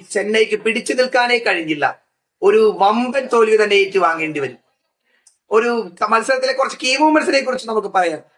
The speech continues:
അതിനു മുൻപ് ഒരു കാര്യം പറയുകയാണ്, ചെന്നൈ പഴയ ചെന്നൈ അല്ല. ഒരു, ഒരു ചെറിയ ഐ പി എല്ലിലെ ഏറ്റവും മോശം ടീമിനോട് കിടപിടിക്കുന്ന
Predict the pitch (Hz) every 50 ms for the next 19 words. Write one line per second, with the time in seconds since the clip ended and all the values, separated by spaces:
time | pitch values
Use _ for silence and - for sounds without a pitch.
0 | - 165 190 190 220 220 220 226 220 214 214 214 214 208 - - - 202 202 214
1 | 214 269 269 226 233 208 202 190 180 170 165 156 151 143 _ _ _ _ _ _
2 | - - 208 202 220 233 247 262 247 185 - 214 208 214 214 208 208 - 185 170
3 | 175 180 180 175 170 147 127 120 123 - - _ _ _ _ _ _ _ _ _
4 | - 165 175 208 226 233 233 226 220 208 196 208 - _ _ _ _ _ _ _
5 | _ _ - 180 208 233 233 - _ _ _ _ _ - - 226 220 233 247 233
6 | 202 196 196 202 170 190 233 233 233 220 214 214 214 214 214 - - 247 247 247
7 | 240 233 233 226 220 - 233 214 185 220 214 208 214 208 202 202 202 208 190 190
8 | 190 185 185 185 190 185 180 175 170 -